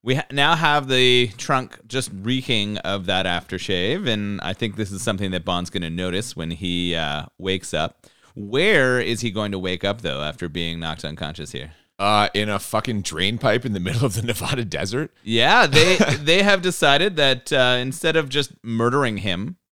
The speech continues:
Speaker 1: they're gonna do it in the most Bond villain-esque way, which is go put him in a ridiculous scenario. So they put him inside one of those concrete pipes as it's being put in the ground. And he actually does get sealed in the ground in this pipe. So he's dead, right?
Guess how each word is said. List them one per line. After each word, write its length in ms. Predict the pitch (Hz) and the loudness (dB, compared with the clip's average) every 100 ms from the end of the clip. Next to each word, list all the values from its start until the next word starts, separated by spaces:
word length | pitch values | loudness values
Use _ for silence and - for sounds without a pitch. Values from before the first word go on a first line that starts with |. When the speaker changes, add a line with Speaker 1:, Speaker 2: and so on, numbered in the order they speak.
| _ | _
Speaker 1:
they're 140 | 131 139 | 2 4
gonna 180 | 139 | 4
do 180 | 123 131 | 6 6
it 100 | 127 | 6
in 340 | 113 113 117 113 | 4 0 -2 0
the 140 | 120 | 0
most 300 | 135 139 117 | 2 0 2
Bond 300 | 110 113 123 | 4 4 4
villain-esque 500 | 107 107 101 92 - | 0 0 -2 -4 -4
way, 200 | 101 101 | 0 2
which 220 | 131 107 120 | 2 0 0
is 260 | 110 - - - _ | 0 -4 -14 -20 _
go 100 | 165 | 0
put 240 | 170 175 160 | 4 6 4
him 140 | 156 | 2
in 120 | 127 | -2
a 20 | 120 | -2
ridiculous 560 | 117 101 110 113 107 | -2 -2 -2 -2 -4
scenario. 540 | - 104 85 92 110 139 | -4 -4 -2 0 0 -2
So 120 | 123 | -2
they 140 | 123 | -2
put 160 | 120 151 | 0 0
him 100 | 156 | -2
inside 480 | 139 - 113 123 113 | -2 4 6 6 4
one 120 | 113 | 0
of 60 | 117 | 0
those 160 | 117 | -2
concrete 560 | - - 104 110 131 - | -4 -4 -4 -2 -6 -4
pipes 300 | 92 101 - - - _ | -2 -2 -6 -20 -20 _
as 320 | 135 147 208 190 | 4 6 6 2
it's 180 | 160 | -2
being 440 | - 139 135 131 120 | 0 2 2 0 -4
put 280 | - 131 - | -2 -2 -2
in 200 | 117 120 | -4 -2
the 80 | 107 | -2
ground. 380 | 104 104 82 85 | -2 -2 -2 -4
And 140 | 107 | -4
he 180 | 117 113 | -2 0
actually 400 | 156 - - 131 | 0 -2 -4 0
does 460 | 127 131 110 107 | 4 6 6 2
get 180 | 98 104 | -2 -4
sealed 380 | - 123 120 107 - | -2 0 0 0 -2
in 200 | 127 135 | -2 0
the 60 | 110 | -2
ground 440 | 107 104 104 98 | 0 0 -2 -4
in 160 | 95 101 | -6 -4
this 200 | 95 95 | -4 -6
pipe. 380 | - 107 135 - _ _ _ - | 0 2 2 -2 _ _ _ -4
So 160 | 139 | 0
he's 140 | 131 113 | 0 2
dead, 260 | 139 90 | 2 2
right? 300 | 85 117 214 | 2 0 0